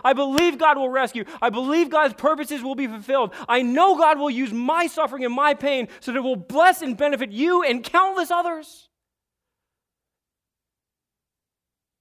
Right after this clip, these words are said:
And you know, as we look at this, we're reminded that God is acquainted himself with suffering, isn't he? And we know that God enters into our suffering and he gives us comfort amidst our suffering.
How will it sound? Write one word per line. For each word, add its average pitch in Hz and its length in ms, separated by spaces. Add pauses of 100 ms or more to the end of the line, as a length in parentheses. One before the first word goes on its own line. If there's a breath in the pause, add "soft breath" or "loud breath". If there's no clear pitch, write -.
(1080)
And 170 160
you 185 40
know, 185 220
as 156 180
we 156 120
look 180 180
at 151 80
this, 165 220
we're 151 100
reminded 151 320
that 135 120
God 151 200
is 143 120
acquainted 135 340
himself 131 360
with 127 140
suffering, 123 320
isn't 127 180
he? 156 140 (1900)
And 135 120
we 143 40
know 156 140
that 147 80
God 143 220
enters 143 280
into 139 220
our 139 80
suffering 139 460
and 135 80
he 135 60
gives 127 180
us 127 100
comfort 143 380
amidst 135 320
our 135 80
suffering. 147 560